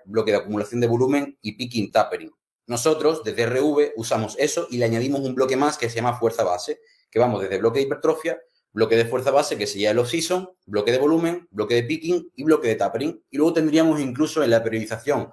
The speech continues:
o en el entrenamiento no periodizado de Mike Tuchel dos tipos de bloques, que sería el bloque de desarrollo y bloque pivot. Podríamos hablar aquí de bloques todo el rato, pero para que os lle-, os llevéis de herramienta a nivel práctico, nosotros vamos de lo más inespecífico a lo más específico.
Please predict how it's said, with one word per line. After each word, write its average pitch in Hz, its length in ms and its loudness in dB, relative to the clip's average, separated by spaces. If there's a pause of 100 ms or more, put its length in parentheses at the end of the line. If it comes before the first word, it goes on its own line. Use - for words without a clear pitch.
(200)
o 104 100 -2
en 104 100 0
el - 20 -2
entrenamiento 104 560 0
no 104 140 0
periodizado 120 600 0 (220)
de 104 80 -6
Mike 113 220 -2
Tuchel 123 400 -2
dos 120 160 0
tipos 113 240 0
de 104 80 2
bloques, 98 340 0
que - 80 -14
sería 98 380 -2
el 85 80 -10
bloque 104 240 -8
de 104 80 0
desarrollo 135 480 -2
y 101 80 -6
bloque 104 240 -4
pivot. 82 340 -16
Podríamos 131 320 0
hablar 135 260 4
aquí 127 140 -6
de 123 80 0
bloques 131 340 -2
todo 110 220 0
el 95 60 -2
rato, - 340 -4
pero 165 260 4 (220)
para 113 140 2
que 110 100 0
os 107 160 -2
lle-, 110 180 -6
os 107 160 0
llevéis 113 260 2
de 135 40 2
herramienta 127 440 -2
a - 20 -4
nivel 113 240 -4
práctico, 151 500 -2 (180)
nosotros 143 300 0
vamos 151 220 2
de 117 80 -2
lo 107 80 0
más 127 180 -2
inespecífico 147 640 -6
a 117 60 6
lo 107 80 2
más 104 160 -4
específico. 110 640 -10